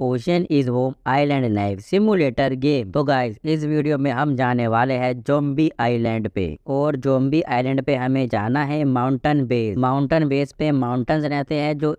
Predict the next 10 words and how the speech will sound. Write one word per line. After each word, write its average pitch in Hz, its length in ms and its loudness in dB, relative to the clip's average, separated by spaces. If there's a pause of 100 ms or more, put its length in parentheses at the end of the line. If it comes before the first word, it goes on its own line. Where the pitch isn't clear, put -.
एक 143 300 0
तरीके 135 340 0
के 147 140 2
कुछ 160 220 -4 (180)
क्रिएचर 151 440 2
टाइप 160 320 0
होते 139 340 0
हैं, 165 240 -2 (260)
तो 151 80 0
हमें 143 280 0